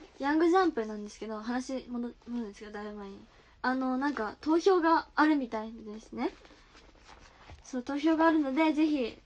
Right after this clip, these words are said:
なんか感想と一緒にね、投票してくれたら嬉しいです。本当に。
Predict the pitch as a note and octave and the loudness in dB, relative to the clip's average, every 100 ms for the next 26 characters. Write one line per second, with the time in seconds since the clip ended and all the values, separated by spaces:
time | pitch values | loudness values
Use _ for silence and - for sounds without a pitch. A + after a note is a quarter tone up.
0 | _ B3+ B3 A#3+ C#4 D4 D4+ D#4 D4+ D4+ | _ -10 -10 -4 -2 0 0 -2 0 -2
1 | D4 D4 D4 D4 D4 D#4 - - - _ | 0 -2 -2 -2 -6 -10 -20 -20 -20 _
2 | _ - C4+ C4+ C4+ C#4 D4 C#4+ C4+ - | _ -8 -4 -4 -4 -6 -4 -2 -2 -4
3 | - _ - A#3 A#3 - B3+ A#3+ B3+ C4 | -12 _ -14 -8 -8 -6 -6 -4 -4 -6
4 | - A#3 A3+ B3 A3+ | -8 -12 -12 -12 -12